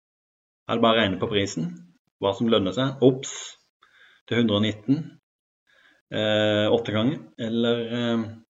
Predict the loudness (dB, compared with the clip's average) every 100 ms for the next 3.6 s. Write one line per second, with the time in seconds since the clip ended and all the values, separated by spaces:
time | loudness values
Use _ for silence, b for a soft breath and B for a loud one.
0 | _ _ _ -8 -6 -6 -4 -2 -2 -2
1 | -4 -6 -4 -4 -4 -6 -6 -8 -8 -16
2 | -14 -14 -14 -20 _ b b b b b
3 | _ -10 -6 -6 -6 -10